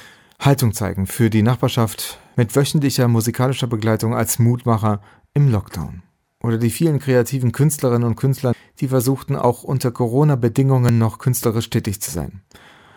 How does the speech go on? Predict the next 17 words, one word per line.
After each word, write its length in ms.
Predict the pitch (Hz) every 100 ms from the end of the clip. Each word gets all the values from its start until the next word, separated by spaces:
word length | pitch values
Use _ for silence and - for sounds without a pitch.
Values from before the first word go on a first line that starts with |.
| _
Auch 180 | - 131
das 260 | - 98 -
ist 200 | - 101
Haltung. 340 | - - - - _ _ _ - - _ _ -
Ich 140 | 143
habe 160 | 143 165
im 100 | 135
Lockdown 400 | 147 147 147 143
einige 480 | - 127 131 131 127
Episoden 500 | 120 123 120 120 113
veröffentlicht, 1000 | 127 123 - 123 117 - - - - - - -
wo 60 | 107
ich 160 | 113
einige 260 | 120 110 107
von 200 | 110 117
ihnen 100 | 117
vorstellte, 640 | - 143 147 143 135 131